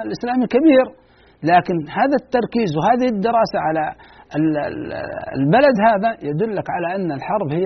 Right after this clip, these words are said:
حرب على الإسلام، حرب على الإسلام وعلى، يعني، ال-، المتمسكون به،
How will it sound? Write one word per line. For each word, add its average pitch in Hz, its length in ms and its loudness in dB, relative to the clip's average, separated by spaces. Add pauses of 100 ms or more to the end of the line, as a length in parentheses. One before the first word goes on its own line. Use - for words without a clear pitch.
(140)
حرب 165 260 -6 (260)
على 156 240 -4
الإسلام، 123 760 -6 (220)
حرب 156 180 -4 (180)
على 127 180 -8
الإسلام 113 380 -10 (720)
وعلى، 208 400 4 (220)
يعني، 160 180 0 (100)
ال-، 160 220 -2
المتمسكون 160 800 -2 (120)
به، 226 140 2